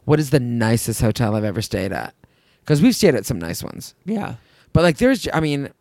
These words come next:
Speaker 2: I will say when I, when I've opened for Sophia, it's like
Speaker 1: Are they really nice?
Speaker 2: a nice hotel.
Speaker 1: Seriously?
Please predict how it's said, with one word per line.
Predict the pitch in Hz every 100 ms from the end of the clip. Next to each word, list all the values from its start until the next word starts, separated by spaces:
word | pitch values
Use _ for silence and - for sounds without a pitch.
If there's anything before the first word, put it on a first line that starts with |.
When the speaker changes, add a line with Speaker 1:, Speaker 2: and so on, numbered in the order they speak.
| _ _ _ _ _ _ -
Speaker 2:
I |
will | 175 190
say | 214
when | 214
I, | 196 175 -
when | 151
I've | 143
opened | 147 175 165
for | 151
Sophia, | 139 123 127 117
it's | 117
like | 117 - _ _ -
Speaker 1:
Are | 113
they | 113
really | 113 113
nice? | 117
Speaker 2:
a | 120
nice | 110 - -
hotel. | - - -
Speaker 1:
Seriously? | - 123 117 135